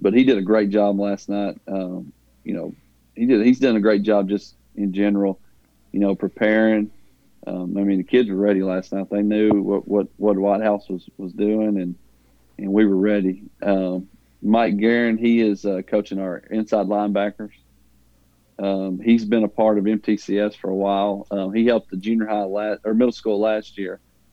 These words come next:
um, and then, then I, I asked him to come up and help us, help us this year in high school, and he's gonna do middle, he's doing middle linebackers for us.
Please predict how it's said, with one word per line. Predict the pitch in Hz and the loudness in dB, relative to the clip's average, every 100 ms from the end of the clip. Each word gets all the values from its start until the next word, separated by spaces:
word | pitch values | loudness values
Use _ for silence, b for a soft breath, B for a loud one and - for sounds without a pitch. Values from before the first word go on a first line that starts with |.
| _ _ - | _ _ -4
um, | 104 101 98 95 - 98 | -2 -2 -4 -8 -10 -6
and | 98 | 0
then, | 104 104 98 - | 2 2 0 -2
then | - 101 | -4 -2
I, | 101 95 - - - | -2 -4 -8 -16 -6
I | 101 | -2
asked | 101 - | -2 -2
him | 101 | -6
to | 92 | -4
come | 107 104 | -2 0
up | 95 | -2
and | - | 0
help | 101 98 | 0 0
us, | 95 - - - | -6 -8 -20 -6
help | 107 95 | -4 -2
us | 98 | -4
this | 101 - | -6 -4
year | 101 | -4
in | 95 | -2
high | 101 101 | -2 -4
school, | - 101 | -2 -2
and | 95 | 0
he's | 98 | -2
gonna | 101 | -2
do | 95 | -2
middle, | 98 95 90 | 0 -2 -2
he's | 104 | -2
doing | 98 101 | 0 0
middle | 101 98 | 0 0
linebackers | 95 98 95 92 92 - | -2 0 -2 -4 -8 -6
for | 101 98 | -4 -4
us. | - | -8